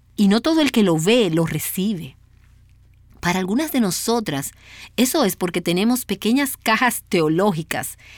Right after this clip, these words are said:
en las que Dios tiene que encajar.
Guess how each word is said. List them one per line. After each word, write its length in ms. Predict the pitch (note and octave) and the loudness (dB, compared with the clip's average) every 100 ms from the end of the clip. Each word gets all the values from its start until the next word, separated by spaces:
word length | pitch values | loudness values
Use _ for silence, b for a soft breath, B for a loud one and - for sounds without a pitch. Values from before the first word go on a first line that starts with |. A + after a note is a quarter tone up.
| B - | B -2
en 120 | F#3+ | 0
las 140 | F3 | 0
que 160 | - D#3+ | -2 -4
Dios 440 | D3+ F#3+ B3 - | -2 0 0 -2
tiene 360 | - F#3+ A#3+ A#3+ | 0 2 2 0
que 160 | - | -2
encajar. 800 | F3 E3 D#3+ C#3 - D#3 C#3+ - | -2 -2 -4 -8 -6 -8 -8 -14